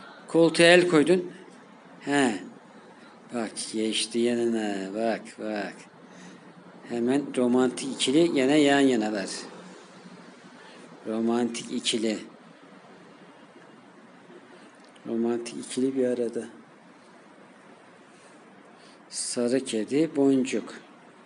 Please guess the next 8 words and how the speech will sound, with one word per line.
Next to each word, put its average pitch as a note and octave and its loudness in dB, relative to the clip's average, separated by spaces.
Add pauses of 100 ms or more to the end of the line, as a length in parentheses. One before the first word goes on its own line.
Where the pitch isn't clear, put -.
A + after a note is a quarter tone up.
(2500)
Anam C3 -2
nasıl D3 0
bak A#2+ -4
boynunda, A#2+ 2
nasıl C#3 0
dayıyor, G2 -2
nasıl A#2 -2
dayıyor. F#2 -6